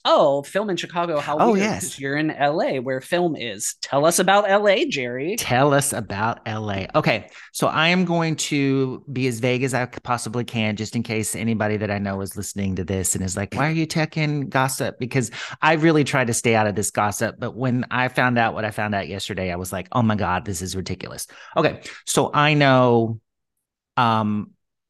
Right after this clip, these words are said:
Speaker 2: two people, and they went to, um, a retreat. I'm not gonna say what kind, 'cause that'll start giving stuff away. They had, they had, they went to a retreat and they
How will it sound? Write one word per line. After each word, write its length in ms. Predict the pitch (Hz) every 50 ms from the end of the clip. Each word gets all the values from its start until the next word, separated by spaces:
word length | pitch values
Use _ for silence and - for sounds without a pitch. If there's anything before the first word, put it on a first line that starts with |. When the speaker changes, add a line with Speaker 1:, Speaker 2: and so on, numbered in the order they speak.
| _
Speaker 2:
two 180 | - - 170 156
people, 540 | 131 - 123 - - 110 107 107 104 - - -
and 180 | 123 110 113 113
they 540 | 110 110 107 104 107 107 107 107 110 107 - - - - - - _ _ _ _ _ _ _ _ _
went 480 | - 127 123 139 147 143 135 - - -
to, 960 | - - - 151 135 131 127 123 120 117 117 117 117 113 110 107 87 - - _ _ _ _ _ _ _ _ _ _ _
um, 320 | - 123 113 113 117 110 -
a 100 | 147 147
retreat. 640 | 127 135 135 - - - - 139 110 110 113 - -
I'm 80 | 120 113
not 120 | 107 104
gonna 120 | 139 131 135
say 140 | 135 165
what 140 | 156 170 170
kind, 500 | - 165 156 139 131 131 131 127 131 117
'cause 120 | - 120 98
that'll 300 | 117 117 117 113 113 -
start 260 | - - 117 104 -
giving 160 | 123 110 120
stuff 220 | 120 - 113 -
away. 240 | 113 110 107 90 101
They 120 | 98 135 123
had, 240 | 135 127 120 -
they 200 | - 127 131 127
had, 300 | 120 - - 123 113 113 - _ _ _ _ -
they 100 | 131 120
went 240 | 120 135 135 135
to 100 | - 160
a 40 | 151
retreat 600 | 151 156 139 - - 139 120 107 101 101 - - _
and 240 | 110 107 107 113 113
they 500 | 110 107 107 104 101 104 101 98 98